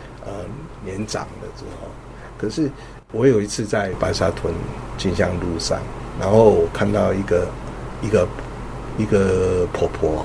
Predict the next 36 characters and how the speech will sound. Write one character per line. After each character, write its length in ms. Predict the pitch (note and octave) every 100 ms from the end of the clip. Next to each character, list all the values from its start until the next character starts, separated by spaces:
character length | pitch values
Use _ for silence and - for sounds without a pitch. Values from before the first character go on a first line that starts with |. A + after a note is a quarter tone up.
| -
哈， 120 | E2 - - - - -
她， 340 | G2 G2 F#2 - - -
一 60 | G2+
个 100 | G2+
阿 140 | -
嬷， 220 | G2 G2+ F#2+
她 220 | G2 G2 -
拄 140 | G#2+
着 120 | - F#2
拐 200 | - - -
杖 140 | F#2
哦， 160 | E2 - - - - -
她 80 | F#2+
这 80 | G2
样 100 | F2+
突 200 | - E2+
嘞 80 | D#2 -
突 160 | F2+
嘞 60 | E2+ F2 F2+ -
在 80 | -
走 100 | - -
哈。 120 | - - - - - -
然 100 | A#2+
后 60 | A#2+
我 80 | G2+
就 180 | A2 G#2 - -
跑 140 | F#2+
到 180 | - F#2+
她 220 | G2 F#2 - - -
身 220 | G2+ G2
边 180 | F#2+ F#2
去 80 |
跟 140 | - F#2
她 80 | F#2
聊 180 | E2+ D#2
天， 220 | - E2+